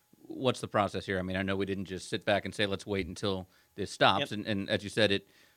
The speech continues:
Speaker 1: it stopped for a while when you were able to blacklist
Speaker 2: Sure.
Speaker 1: some, but it, it went ahead and kicked back up. So what'd you do?
Speaker 2: So we, uh, we went with a two-prong attack on this one, right? So on one hand, I started to work to put in blocks,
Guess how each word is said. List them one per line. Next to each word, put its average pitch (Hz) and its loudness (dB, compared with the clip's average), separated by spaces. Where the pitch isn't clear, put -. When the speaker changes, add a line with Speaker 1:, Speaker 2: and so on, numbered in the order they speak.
Speaker 1:
it - -10
stopped 107 4
for 113 0
a 107 4
while 101 4
when 101 -4
you 98 -6
were 98 -2
able 95 -4
to 95 -10
blacklist 98 0
Speaker 2:
Sure. 208 -2
Speaker 1:
some, 98 -2
but 92 -2
it, 92 -6
it 95 -10
went 95 -10
ahead 90 -12
and 92 -12
kicked - -12
back 90 -10
up. - -10
So 95 -8
what'd 90 -12
you 87 -18
do? 85 -18
Speaker 2:
So 170 4
we, 165 2
uh, 151 4
we 143 -2
went 185 0
with 208 0
a 175 -2
two-prong 156 -2
attack 107 -4
on 95 -12
this 92 -4
one, 107 -14
right? 107 0
So 113 4
on 113 0
one 127 -2
hand, 131 0
I 117 0
started 139 -2
to 123 -4
work 110 -4
to 123 -4
put 127 -4
in 113 0
blocks, - -8